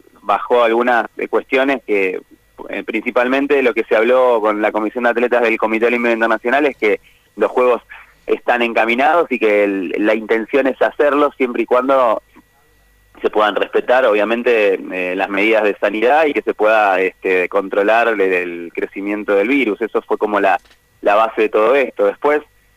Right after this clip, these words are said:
eh, mucha incertidumbre, todavía no hay claridad de lo que pueda pasar, pero bueno, Santiago Lange es la persona que está un poco más vinculada con el Comité Olímpico Internacional y,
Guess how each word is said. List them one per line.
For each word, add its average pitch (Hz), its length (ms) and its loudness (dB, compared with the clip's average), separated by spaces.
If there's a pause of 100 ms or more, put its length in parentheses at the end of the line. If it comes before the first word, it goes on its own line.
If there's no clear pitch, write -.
(140)
eh, 95 640 0
mucha 113 320 -6
incertidumbre, 107 720 -2
todavía 98 400 2
no 104 220 2
hay 110 180 2
claridad 101 500 2
de 107 60 2
lo 101 100 0
que 95 120 -2
pueda 107 160 2
pasar, 117 400 0
pero 104 180 2
bueno, 113 220 2
Santiago 117 420 0
Lange 123 280 0
es 113 60 -2
la 107 120 2
persona 113 400 0
que 104 80 -4
está - 180 -2
un 107 80 -4
poco 107 160 0
más 110 160 -2
vinculada 113 560 2
con 104 140 0
el 95 80 -6
Comité 98 300 -4
Olímpico 104 300 -2
Internacional 101 680 -2
y, 104 200 -2